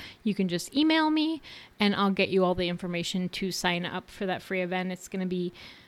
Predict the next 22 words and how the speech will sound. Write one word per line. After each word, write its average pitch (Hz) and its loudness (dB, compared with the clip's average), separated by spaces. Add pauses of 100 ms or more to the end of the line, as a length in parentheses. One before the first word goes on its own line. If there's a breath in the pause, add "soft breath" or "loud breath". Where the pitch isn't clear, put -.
(160 soft breath)
uh, 156 -4
six - -2 (600 loud breath)
Central, 190 0 (420 soft breath)
seven 175 0
Eastern 233 0
time 226 0
on 180 -2
Thursday 175 0
the 170 -4
twenty-fifth. 233 -4 (540 soft breath)
Uh, 170 -4
we're 180 -2
gonna 175 -2
do 175 -8
some 175 -8
soul 202 2
work 196 2
meditation 208 -2
to 202 -6
kind 185 -4
of 180 -6
really 180 0